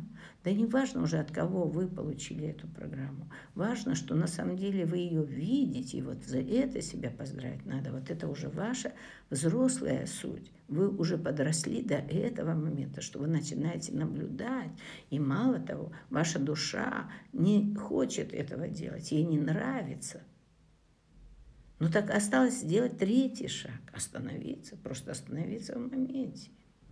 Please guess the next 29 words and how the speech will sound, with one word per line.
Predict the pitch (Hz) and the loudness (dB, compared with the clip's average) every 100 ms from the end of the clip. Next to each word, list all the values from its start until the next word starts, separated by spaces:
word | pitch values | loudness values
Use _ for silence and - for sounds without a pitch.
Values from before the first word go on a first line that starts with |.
| - - - - - - - _ _ _ _ _ _ _ _ _ _ - | -20 -20 -20 -20 -20 -20 -20 _ _ _ _ _ _ _ _ _ _ -12
Останавливайтесь | - - 208 285 190 127 - - - | -10 -10 -4 -2 0 -2 -8 -12 -16
почаще. | - 160 - - - - - - _ _ _ - - - _ _ _ _ - - - _ _ _ - - - - - - | -12 -10 -10 -10 -12 -14 -18 -20 _ _ _ -20 -20 -20 _ _ _ _ -20 -20 -20 _ _ _ -20 -20 -20 -20 -20 0
И | 160 | 2
вот | 170 | 4
эта | 185 170 | 4 6
вот | 156 - 156 | 4 4 2
обида, | 165 156 - | 4 2 0
что | - 165 - | -4 -6 -6
со | - 160 | 2 6
мной | 208 214 | 6 6
заранее | 151 147 170 170 151 | 2 2 2 2 0
не | - | 0
обсу-, | - - - | -4 -4 2
ну, | 233 | 6
не | 254 233 | 8 6
обсудили. | - - - - - - - - - - - | 2 -4 -4 -4 -8 -10 -16 -20 -20 -20 6
Мы, | 247 | 10
женщины, | 240 262 - 214 202 | 12 10 8 4 2
все | - 127 | 2 0
спонтанно. | - - 123 - 123 127 | 0 -2 -4 -2 -2 0
Вот | 101 101 | 0 0
я | 143 | 0
начинаю | 147 160 208 220 220 | 2 0 0 2 2
там | 143 135 - - | 0 -2 -4 -6
мыть, | 165 170 151 - | 2 6 6 4
э, | - 117 | -2 -4
две | - 151 156 | -2 2 4
тарелки, | - 143 135 131 - 156 | 4 4 4 2 0 -2
да, | 190 254 | 0 0